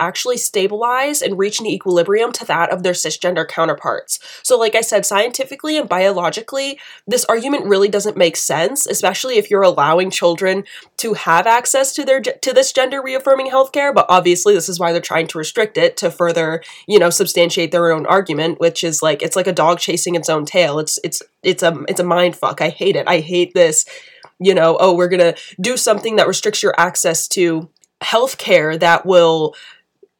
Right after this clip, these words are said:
further allow for you to feel at home in your own body and therefore feel at home in your own community. But then at the same time,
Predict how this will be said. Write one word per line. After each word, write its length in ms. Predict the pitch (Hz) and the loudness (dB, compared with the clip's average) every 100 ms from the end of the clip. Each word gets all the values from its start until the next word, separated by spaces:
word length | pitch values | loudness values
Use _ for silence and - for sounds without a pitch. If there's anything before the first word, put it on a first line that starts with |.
| - | -16
further 500 | - 233 262 262 233 | -2 2 4 4 4
allow 360 | 208 196 170 190 | 4 4 4 2
for 160 | - | -2
you 160 | 202 175 | -2 -2
to 80 | 165 | -4
feel 260 | - 175 | -2 -2
at 80 | 175 | -2
home 260 | - 202 190 | 0 -2 0
in 60 | |
your 180 | 180 170 | 0 0
own 140 | 180 165 | 0 0
body 400 | 160 180 180 - | 0 0 -2 2
and 320 | 196 226 - - | 2 0 -8 -4
therefore 420 | 202 190 190 180 | 0 0 2 0
feel 240 | 180 180 | 4 4
at 60 | 170 | 4
home 160 | 196 | 0
in 60 | 180 | -2
your 160 | 170 165 | 0 0
own 80 | |
community. 440 | 160 175 220 226 175 | -2 -2 0 0 0
But 160 | 175 | 0
then 140 | 170 175 | 0 -2
at 120 | 175 | -2
the 60 | 165 | -4
same 360 | - 190 180 | -2 -2 -2
time, 560 | 175 - 226 220 180 | -4 -2 2 4 2